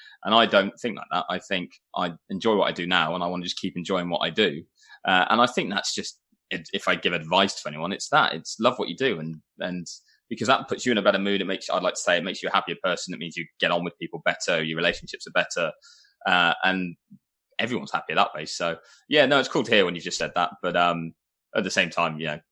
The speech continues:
I, like I said about everyone in the sport, it's just normal people that are just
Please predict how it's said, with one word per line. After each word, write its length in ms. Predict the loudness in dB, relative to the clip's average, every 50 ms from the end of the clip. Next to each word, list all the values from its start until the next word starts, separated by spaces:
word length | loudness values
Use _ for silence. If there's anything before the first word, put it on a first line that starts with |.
| -4 -2
I, 140 | -2 -2 -2 -6 _ _
like 180 | -2 -2 0 0
I 60 | -2
said 160 | -2 0 0 0
about 240 | 2 2 0 0 2 2
everyone 300 | 0 0 0 -2 -4 -2
in 80 | -4
the 60 | -4 -6
sport, 340 | -4 -2 -2 0 0 -2
it's 80 | -4 -4
just 140 | -8 -8 -10 -12 _ _ _ -14 -8
normal 420 | -2 0 0 2 2 0 -2 -4 -6 _ _ -6
people 440 | -4 -4 -2 -2 -4 -4 -4 -6 -10 _ _ _ _ 2
that 120 | 2 4
are 80 | 4 2
just 220 | 0 -2 -6 -8